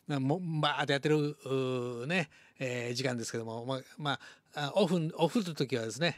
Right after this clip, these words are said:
えー、いい感じで、えー、日本酒をですね、えー、こう、ちびちびと、<laughs> やりながらですね、えー、ゆ-、ゆっくりこう、なんかこう、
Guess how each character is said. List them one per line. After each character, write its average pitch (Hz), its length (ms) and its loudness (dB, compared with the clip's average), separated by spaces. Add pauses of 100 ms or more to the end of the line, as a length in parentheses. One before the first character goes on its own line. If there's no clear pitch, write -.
え 117 840 -10
ー、 135 40 -6
い 139 40 0
い - 20 -4
感 143 140 0
じ 135 80 0
で、 113 180 -4 (320)
え 123 540 -10
ー、 - 20 -8
日 135 80 0
本 131 160 0
酒 127 140 0
を 113 60 -2
で 104 80 -6
す 131 100 -6
ね、 147 200 -2 (380)
え 113 300 -12
ー、 - 40 -20
こ 110 340 -10
う、 - 20 -20 (100)
ち 127 140 -2
び 123 80 -4
ち 139 100 -2
び 131 140 -2
と、 98 120 -6 (540)
<laughs> - 600 -18
や 135 120 0
り 127 60 -4
な 123 100 -6
が 117 60 -4
ら 113 60 -4
で 107 60 -8
す - 80 -14
ね、 151 240 -2 (400)
え 110 1000 -8
ー、 - 20 -20 (380)
ゆ-、 143 260 -4
ゆ 143 140 -2
っ 151 60 -4
く 147 180 -4
り 127 60 -2
こ 131 200 -4
う、 156 140 -6
な 156 80 -4
ん - 40 -2
か 123 120 -10
こ 117 500 -4
う、 - 40 -20